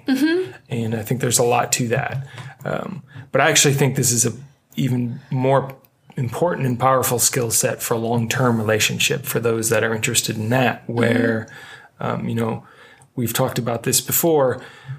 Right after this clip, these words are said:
Speaker 2: When you first meet someone, like, our neurobiology, our chemistry is set up for, it's easily, easy to get excited by each other.
Speaker 1: Mm-hmm.
Speaker 2: Like, you literally are being flooded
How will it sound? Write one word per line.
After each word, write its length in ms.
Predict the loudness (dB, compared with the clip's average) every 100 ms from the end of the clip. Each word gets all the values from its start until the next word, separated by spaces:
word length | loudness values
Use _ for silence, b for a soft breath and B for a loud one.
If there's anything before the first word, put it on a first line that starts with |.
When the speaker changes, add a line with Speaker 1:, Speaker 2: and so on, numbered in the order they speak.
| B -6
Speaker 2:
When 200 | -2 0
you 80 |
first 300 | 2 2 2
meet 220 | 2 2 4
someone, 540 | 2 2 0 -2 -4 B B -20 _ -10
like, 180 | -8 -8 -10 -16 -6
our 160 | -2 0
neurobiology, 1120 | 2 2 4 2 0 0 2 2 2 0 -2
our 80 | -2
chemistry 800 | -2 0 2 2 0 -2 -6 -6
is 180 | -2 0
set 180 | 2 0
up 280 | -2 -8 _
for, 360 | -6 -4 -4 -6
it's 380 | -4 0 -2 -4 -4
easily, 800 | 0 2 2 2 2 0 -6 _ -8
easy 280 | 0 2 4
to 80 | 4
get 120 | 4
excited 440 | 4 2 2 0
by 160 | -4 -8
each 140 | -4 -4
other. 280 | -4 -8 -4
Speaker 1:
Mm-hmm. 360 | -2 0 -2 -6 -10
Speaker 2:
Like, 140 | -6
you 100 | -2
literally 380 | 2 2 2 0
are 140 | 0 -2
being 180 | -2
flooded 960 | -2 0 2 2 2 4 4 2 0